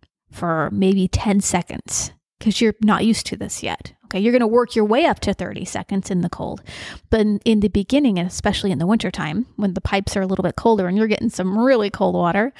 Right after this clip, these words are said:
you could only maybe do five to ten seconds.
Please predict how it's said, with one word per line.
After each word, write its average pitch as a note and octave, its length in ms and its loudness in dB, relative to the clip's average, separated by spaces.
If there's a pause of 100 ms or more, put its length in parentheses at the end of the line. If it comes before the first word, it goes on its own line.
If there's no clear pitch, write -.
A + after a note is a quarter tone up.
(420)
you A3 300 2
could A3 200 0
only G3+ 320 2
maybe F#3+ 300 0
do F#3+ 100 2
five F3 300 -2
to - 80 -4
ten - 180 -2
seconds. - 640 -6